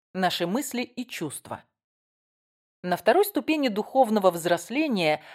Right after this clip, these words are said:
мы можем обратить внимание вовнутрь и распознать мысли, которые базируются на страхе.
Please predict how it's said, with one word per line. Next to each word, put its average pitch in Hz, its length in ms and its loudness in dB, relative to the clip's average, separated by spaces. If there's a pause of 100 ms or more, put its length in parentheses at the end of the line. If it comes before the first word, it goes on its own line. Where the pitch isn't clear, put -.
(100)
мы 185 140 -4
можем 185 320 0
обратить 180 440 2
внимание 185 600 0
вовнутрь 175 560 2 (260)
и 196 80 0
распознать 185 600 0
мысли, 180 520 -4 (220)
которые 165 360 2
базируются 156 680 0
на 196 120 0
страхе. - 600 -6